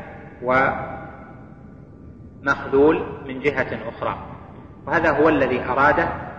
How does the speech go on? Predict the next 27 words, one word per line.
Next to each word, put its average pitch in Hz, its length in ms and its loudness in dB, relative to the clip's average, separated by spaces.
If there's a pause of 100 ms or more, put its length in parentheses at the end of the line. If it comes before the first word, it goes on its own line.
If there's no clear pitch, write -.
(180)
في 131 260 -4
أن 147 180 -2
أهل 156 460 0
الكبائر 139 640 2 (300)
في 127 80 0
اعتقاد 120 460 0
أهل 123 260 -4
السنة 123 440 -8
والجماعة 123 720 0 (400)
لا 165 440 6
يخلون 151 560 2 (720)
من 143 380 -2
نوع 151 300 4 (200)
ولاية 139 720 4
لله 123 520 -2
جل 113 280 -4
وعلا 117 240 -2
له، 147 200 2 (1120)
فالله 135 400 4
جل 131 240 4
وعلا 131 440 4 (1160)
تولى 156 360 8
أهل 147 480 2
معرفته 135 720 0 (120)
يعني 120 300 -6
أهل 127 320 -2
توحيده 151 520 2